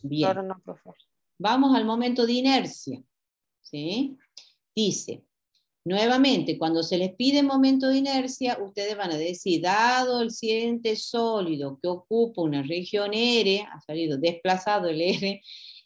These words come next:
Speaker 1: en el espacio tridimensional y que tiene una densidad variable. Entonces lo ubican al sólido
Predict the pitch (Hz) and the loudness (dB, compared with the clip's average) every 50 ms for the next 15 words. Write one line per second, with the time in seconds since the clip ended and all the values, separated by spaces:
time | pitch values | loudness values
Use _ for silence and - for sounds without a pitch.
0 | _ _ 175 170 165 165 165 180 185 185 - 196 202 202 - 220 190 190 - 165 | _ _ -4 -2 0 2 2 0 0 0 0 0 -2 0 -2 -4 -6 -6 -4 -4
1 | 180 190 208 220 233 233 247 262 262 262 262 254 254 247 240 240 247 247 247 226 | -2 -2 -2 0 0 0 0 0 0 0 0 0 0 0 0 0 0 0 -2 -4
2 | - - 175 160 170 190 196 208 220 233 226 196 165 135 151 160 170 170 - - | -4 -4 -4 -4 -4 -2 -2 -2 0 0 -2 -2 -2 0 0 0 -2 -2 -4 -6
3 | 190 185 185 185 180 208 202 - - _ 147 139 143 139 147 147 135 113 - - | -6 -2 0 2 2 0 0 -6 -10 _ -6 -4 -2 -2 -2 -2 -2 -2 -4 -10
4 | - _ _ _ _ _ _ _ _ 214 202 196 208 185 180 185 202 226 233 247 | -16 _ _ _ _ _ _ _ _ -6 -2 0 0 2 4 4 4 4 4 6
5 | 311 349 381 - - 233 185 165 147 147 139 135 - - 208 202 196 196 196 196 | 6 6 6 6 4 2 2 2 2 0 0 -2 -4 -2 0 2 4 4 4 4
6 | 202 208 208 220 226 226 226 240 247 254 269 302 370 403 - - | 4 4 2 0 0 0 0 2 2 2 2 2 0 -2 -6 -10